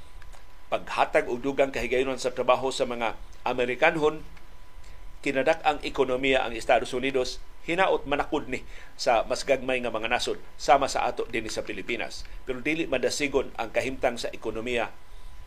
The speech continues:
sa China. Nagpabiling luya ang ekonomiya sa China.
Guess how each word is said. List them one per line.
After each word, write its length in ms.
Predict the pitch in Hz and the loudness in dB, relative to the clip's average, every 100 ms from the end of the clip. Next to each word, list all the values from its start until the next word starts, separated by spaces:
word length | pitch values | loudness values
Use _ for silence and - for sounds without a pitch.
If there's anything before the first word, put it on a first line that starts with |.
| - - - - - - - - - - | -8 -8 -10 -10 -10 -10 -8 -8 -8 -8
sa 240 | - 143 - | -2 -2 6
China. 320 | 139 113 92 - - | 4 4 -4 -10 -6
Nagpabiling 800 | 123 - 120 147 143 127 120 120 | -4 4 4 4 0 -2 -4 -4
luya 400 | 127 139 127 - - - - - | 0 4 4 2 -6 -8 -10 -4
ang 240 | 117 117 113 | -4 -4 -6
ekonomiya 560 | - 113 117 123 113 | -4 -4 -2 0 0
sa 400 | - 98 90 - | 2 2 2 0
China. 480 | - 127 131 180 | 4 4 6 0